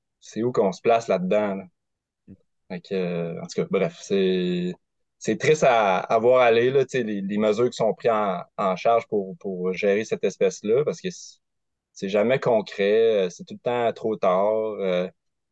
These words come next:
c'est des millions de dollars, euh, qui sont mis sur des trucs qui sont finalement pas utilisés, puis tu sais. Fait que, tu sais, c'est, c'en est triste parce que la région a un énorme potentiel, puis la gestion, elle pourrait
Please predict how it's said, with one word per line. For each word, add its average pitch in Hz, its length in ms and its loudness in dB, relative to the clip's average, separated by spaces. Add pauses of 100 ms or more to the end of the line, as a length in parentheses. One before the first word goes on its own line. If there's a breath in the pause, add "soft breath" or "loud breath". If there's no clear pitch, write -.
(260)
c'est - 180 -10
des 92 240 -4
millions 120 380 0
de 120 40 -4
dollars, 110 640 4
euh, 90 280 -2
qui - 100 -20
sont 92 240 -4 (220)
mis 98 320 -6
sur - 440 -12
des 87 440 -8
trucs 117 260 -12
qui - 220 -20
sont 87 340 -6
finalement 107 380 -4
pas 123 100 0
utilisés, 107 800 -6
puis - 140 -20
tu 117 100 -2
sais. - 100 -8 (1300 loud breath)
Fait 104 120 0
que, - 60 -12
tu - 100 -10
sais, - 20 -4
c'est, 113 540 2
c'en - 540 -2
est 156 180 2
triste 143 320 0
parce 113 160 -2
que 110 600 4
la 110 120 2
région 107 220 0
a 131 40 0
un 110 100 -2
énorme 120 300 -2
potentiel, 120 680 0 (920)
puis 95 640 -6
la 104 160 2
gestion, 117 560 0
elle 98 60 0
pourrait 95 220 -2